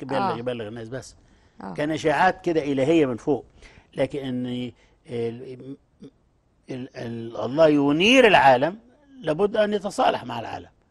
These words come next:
Speaker 2: مم.
Speaker 1: مين عمل المصالحة؟ ما فيش نبي عمل مصالحة.
Speaker 2: مم.
Speaker 1: اللي عمل مصالحة المسيح.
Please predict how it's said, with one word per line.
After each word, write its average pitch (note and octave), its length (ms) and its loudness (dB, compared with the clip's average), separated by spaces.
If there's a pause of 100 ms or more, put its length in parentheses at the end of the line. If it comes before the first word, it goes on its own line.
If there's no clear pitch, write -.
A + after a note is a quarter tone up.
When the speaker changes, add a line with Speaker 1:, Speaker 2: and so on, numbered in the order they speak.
(100)
Speaker 2:
مم. G#3 200 -12 (280)
Speaker 1:
مين E3+ 140 0
عمل G3 240 2
المصالحة؟ C3+ 540 0
ما D3+ 80 -2
فيش F3+ 180 -6
نبي F#3 160 2
عمل A2 200 -4
مصالحة. G2 480 -18 (260)
Speaker 2:
مم. G3+ 220 -16 (340)
Speaker 1:
اللي C#3+ 120 -8
عمل E3+ 240 2
مصالحة A#2+ 460 -8
المسيح. D#3 460 -14